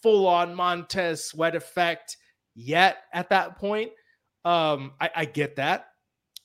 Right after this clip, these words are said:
But, you know, you, you also got annihilated by Patrick Mahomes, right? Like, that you, you lost to the good quarterbacks and the good offenses, the good teams. So until you show that that's not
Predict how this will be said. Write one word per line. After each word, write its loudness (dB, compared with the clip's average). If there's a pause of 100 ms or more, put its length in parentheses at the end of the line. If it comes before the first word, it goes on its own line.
(220)
But, 0 (360)
you -6
know, -2
you, -4
you 2
also 0
got 0
annihilated -2
by 0
Patrick 0
Mahomes, 2 (480)
right? 2
Like, -2
that 0 (600)
you, -6
you -2
lost 4
to -8
the -2
good 0
quarterbacks -8 (160)
and -10
the -12
good 2
offenses, 0 (400)
the -8
good -2
teams. -16 (640)
So 2
until -2
you -2
show 6
that 0
that's -2
not 0